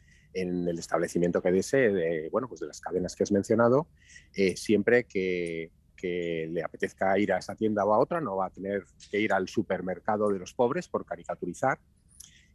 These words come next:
y podrá elegir productos de primera necesidad también según su gusto y conveniencia, porque estarán excluidos y no se podrán comprar, porque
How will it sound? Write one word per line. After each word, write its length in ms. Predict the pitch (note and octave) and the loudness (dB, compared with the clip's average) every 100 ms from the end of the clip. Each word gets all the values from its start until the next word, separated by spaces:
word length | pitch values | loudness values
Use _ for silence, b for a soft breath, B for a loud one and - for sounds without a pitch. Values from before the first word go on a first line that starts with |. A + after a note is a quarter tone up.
| - | 0
y 140 | C#3 | 2
podrá 240 | - G2 G#2 | 2 2 2
elegir 340 | G#2 C3 B2 | 0 -2 -2
productos 440 | G#2 G2+ A2+ A#2 | -2 -2 -2 -2
de 80 | G#2 | -2
primera 320 | G2+ G2+ G#2 | -2 0 0
necesidad 520 | A2 G#2+ A2+ A#2 C3+ - | -2 -4 -4 0 0 -2
también 260 | G2+ A2+ C#3 | -2 -2 -2
según 260 | A2+ G2 | -4 -6
su 160 | - F2 | -8 -6
gusto 220 | G#2+ - | -4 -2
y 40 | A2+ | -2
conveniencia, 720 | - A#2+ C3 D3+ - F#3 G#3 | 0 0 4 2 2 2 2
porque 260 | - - - | -2 -10 -16
estarán 320 | - F#2 G2 | -6 -4 -4
excluidos 720 | G2 - A2 B2 A#2+ G2 - | -10 -10 0 2 4 2 0
y 40 | F2+ | -6
no 100 | G2+ | -2
se 160 | A2+ | -2
podrán 320 | G2+ G2 G#2 | -2 0 -2
comprar, 500 | G#2 G#2+ G#2 C3 C#3+ - | -2 -4 0 2 0 -4
porque 420 | F#2 F#2+ F2+ | -12 -10 -12